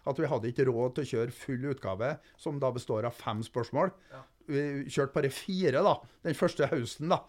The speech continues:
Speaker 1: for å så få testet ut det her. Og så ble det da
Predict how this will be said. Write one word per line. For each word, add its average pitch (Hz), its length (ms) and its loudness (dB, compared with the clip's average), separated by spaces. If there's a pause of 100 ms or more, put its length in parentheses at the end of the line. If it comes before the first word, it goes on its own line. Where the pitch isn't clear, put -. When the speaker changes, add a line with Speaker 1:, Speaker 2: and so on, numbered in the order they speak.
(200)
Speaker 1:
for 165 180 2
å 151 100 2
så 143 240 0
få 131 240 0
testet - 460 -4 (160)
ut 135 160 -10
det 160 100 0
her. 113 380 -4 (640)
Og 147 140 2
så 135 580 4
ble 143 160 0
det 120 160 0
da 110 480 2